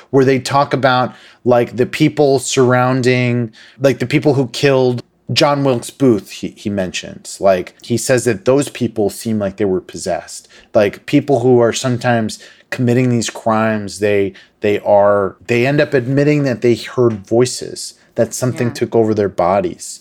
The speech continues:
Speaker 1: You know, maybe you could look at a lot of these horrible crimes that happen in our country now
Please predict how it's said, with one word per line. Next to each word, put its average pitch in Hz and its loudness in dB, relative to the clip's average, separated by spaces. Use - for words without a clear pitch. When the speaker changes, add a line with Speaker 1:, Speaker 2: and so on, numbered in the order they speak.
Speaker 1:
You 101 -8
know, 101 -2
maybe 104 -4
you 120 0
could 101 -10
look 107 -2
at 104 6
a 98 0
lot 95 2
of 95 -2
these 95 -6
horrible 104 2
crimes 95 -6
that 90 -6
happen 90 -10
in 85 -12
our 85 -8
country 92 -10
now 90 -6